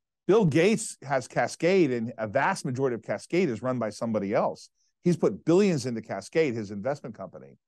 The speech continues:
but he doesn't run the day-to-day of Cascade. Um, someone really smart and educated runs his money for him,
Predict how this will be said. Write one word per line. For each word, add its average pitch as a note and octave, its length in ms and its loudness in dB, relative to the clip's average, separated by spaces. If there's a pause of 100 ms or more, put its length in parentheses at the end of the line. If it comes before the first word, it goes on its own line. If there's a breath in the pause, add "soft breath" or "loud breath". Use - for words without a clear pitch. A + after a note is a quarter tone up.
(260)
but C3+ 80 0
he G3 80 6
doesn't E3+ 240 2
run C#3+ 200 2
the B2+ 80 2
day-to-day A2+ 480 0
of E3 160 -4 (100)
Cascade. G#2+ 540 -6 (480)
Um, A#2 340 2 (340)
someone D3+ 500 0
really E3+ 320 4
smart B2+ 380 -2
and A#2 120 -6
educated A2 500 -4
runs G#2 220 -8
his G2 160 -14
money F2+ 280 -12
for C2 140 -20
him, B1 120 -20